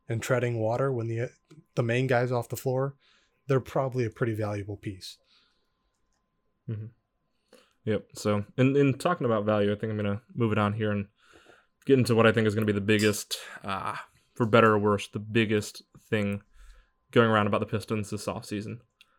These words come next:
Speaker 2: um, which is going to be Andre Drummond's, uh,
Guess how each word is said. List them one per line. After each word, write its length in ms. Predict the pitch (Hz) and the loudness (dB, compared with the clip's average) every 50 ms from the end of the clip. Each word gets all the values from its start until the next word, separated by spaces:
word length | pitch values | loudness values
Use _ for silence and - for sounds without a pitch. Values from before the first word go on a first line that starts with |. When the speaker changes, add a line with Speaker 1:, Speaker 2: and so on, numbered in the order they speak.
| _ _ _ _ _ _ _ _ - | _ _ _ _ _ _ _ _ -10
Speaker 2:
um, 460 | 101 101 95 98 101 104 127 151 - _ | -8 -8 -6 -6 -8 -10 -10 -14 -14 _
which 180 | 120 123 113 113 | -4 -2 -2 -2
is 100 | 113 104 | -2 -2
going 200 | - 120 117 110 | 0 0 0 0
to 80 | 107 101 | 0 -2
be 260 | 113 110 107 107 - | -4 -2 -2 -2 -4
Andre 340 | - 113 110 107 110 110 107 | -2 -2 -2 2 2 2 2
Drummond's, 800 | 101 110 107 104 104 101 104 104 104 101 - - - - - - _ - | 2 0 -2 -2 -2 -2 -4 -4 -6 -8 -12 -14 -16 -16 -18 -18 _ -18
uh, 400 | - - - 98 98 - - | -18 -16 -16 -16 -16 -16 -18